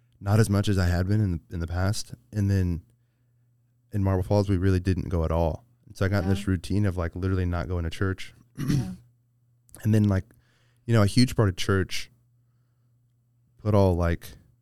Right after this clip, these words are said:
Speaker 1: worship and all
Speaker 2: Mm-hmm.
Speaker 1: that aside, it's like, there's just a lot of people there that are super nice and, like,
Speaker 2: Yeah.
Speaker 1: very, very friendly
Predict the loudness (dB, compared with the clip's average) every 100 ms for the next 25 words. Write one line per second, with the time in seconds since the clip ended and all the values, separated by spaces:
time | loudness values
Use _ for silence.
0 | _ _ _ _ _ _ -4 -2 0 0
1 | -2 -2 -4 -2 -2 -6 -10 _ _ _
2 | _ _ _ _ -8 -4 0 0 0 -2
3 | -2 0 0 -4 -4 -4 -4 -8 _ _
4 | _ 0 2 0 0 0 0 -2 -2 -2
5 | -2 -2 -2 -4 -4 -4 -2 -2 -2 -2
6 | -6 -10 -8 -6 -6 -8 -14 -16 -16 -20
7 | -20 _ 2 2 2 0 -2 -2 -2 0
8 | 0 -2 -6